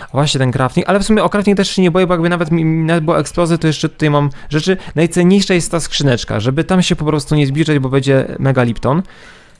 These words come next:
Tu sobie od razu przerobimy na półpłytki. E, tak, żeby, o właśnie, o, tu już naciąg-, o, już patyczaki, p-, patyczaki nawet tutaj podupadały, także spoko.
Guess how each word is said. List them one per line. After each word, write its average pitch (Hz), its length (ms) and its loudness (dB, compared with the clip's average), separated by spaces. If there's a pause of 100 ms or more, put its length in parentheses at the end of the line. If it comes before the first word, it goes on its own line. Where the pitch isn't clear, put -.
(260)
Tu 165 120 0
sobie 180 260 2
od 135 160 2
razu 143 220 0
przerobimy 139 400 2
na 135 100 2
półpłytki. 127 640 0 (1200)
E, 107 220 -2
tak, 139 260 -2
żeby, 127 200 -2
o 120 80 0
właśnie, 113 240 0
o, - 20 -4
tu 127 100 -4
już - 80 -6
naciąg-, 123 300 -2
o, 160 120 6
już 120 120 2
patyczaki, 190 520 -4
p-, 135 140 -4
patyczaki 139 440 -4
nawet 107 240 -4
tutaj - 140 -10
podupadały, 113 460 -6
także 151 240 -6
spoko. 135 520 -2